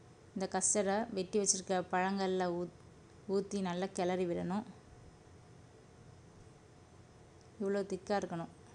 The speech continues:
இந்த மாதிரி thickness கிடைக்கணும். இப்ப இந்த ஃப்ரூட்ஸ்ல நல்லா கஸ்டர்டை நல்லா mix பண்ணி விட்டதுக்கு அப்புறமாட்டு கொஞ்ச நேரம் ஃப்ரிட்ஜில் வச்சு, ஃப்ரிட்ஜில் வச்சுக்கோங்க. குழந்தைகள்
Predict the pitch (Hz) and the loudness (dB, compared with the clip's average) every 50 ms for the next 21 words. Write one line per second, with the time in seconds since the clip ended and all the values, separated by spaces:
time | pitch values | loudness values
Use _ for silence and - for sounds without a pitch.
0 | - 220 196 185 180 180 180 196 202 190 - 185 - - 196 196 190 - - - | -6 -4 -4 -2 -2 -2 -2 -2 -4 -4 -4 -6 -6 -4 -4 -4 -2 -4 -4 -4
1 | 175 156 165 175 170 170 - - - - - - - - - - - - - - | -4 -4 -2 -4 -4 -6 -8 -10 -14 -18 -20 -20 -20 -20 -20 -20 -20 -20 -20 -20
2 | - - - 190 202 202 196 196 - - 220 226 220 - 214 208 202 196 190 190 | -18 -14 -6 -2 0 0 0 0 0 2 2 4 4 2 2 2 2 2 2 2
3 | 196 202 196 - 190 185 - - 214 196 208 202 196 190 185 185 185 190 190 196 | 2 0 2 2 2 2 4 2 2 2 4 2 2 2 2 0 0 2 2 2
4 | 202 190 165 190 196 185 - - - 214 208 202 190 175 170 180 175 165 - 165 | 2 0 -2 -2 -4 -4 -4 -2 -2 0 0 0 0 0 0 0 0 0 -2 -4
5 | 180 175 180 180 175 - - 190 220 233 233 - - - - - - - - - | -4 -2 -2 -2 -2 -2 0 0 0 0 -2 -6 -14 -20 -20 -20 -20 -20 -20 -20
6 | - - 208 196 190 202 196 190 190 190 214 226 240 247 - - - - - - | -6 -2 0 2 2 2 2 2 2 2 2 2 2 0 -2 -6 -14 -18 -8 -4
7 | - 196 - 202 208 202 190 - - - - - - - - 196 190 180 214 220 | -2 0 4 4 4 4 2 0 -6 -14 -18 -20 -16 -6 -4 -2 0 2 2 4
8 | 208 185 - - - 175 170 170 180 196 196 - - - - - - - - - | 4 2 0 -2 -2 -4 -4 -2 -2 -2 -4 -6 -10 -16 -20 -20 -20 -20 -20 -20
9 | - - - - - - - - - - - - - - - - - 202 202 214 | -20 -20 -20 -20 -20 -20 -20 -20 -20 -20 -20 -20 -20 -20 -4 2 4 4 6 6
10 | 220 226 226 220 214 | 4 4 4 6 4